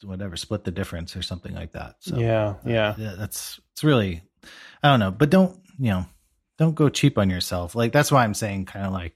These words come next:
Speaker 1: either try to turn it into other business or,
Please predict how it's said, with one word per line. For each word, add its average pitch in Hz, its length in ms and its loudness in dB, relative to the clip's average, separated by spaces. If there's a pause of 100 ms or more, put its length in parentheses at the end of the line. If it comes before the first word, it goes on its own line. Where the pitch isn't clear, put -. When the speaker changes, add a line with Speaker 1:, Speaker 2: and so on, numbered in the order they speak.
(540)
Speaker 1:
either 117 220 4
try 120 240 4
to 117 80 4
turn 127 260 4
it 135 160 4
into 135 180 6
other 131 220 4
business 107 540 -2
or, 95 380 0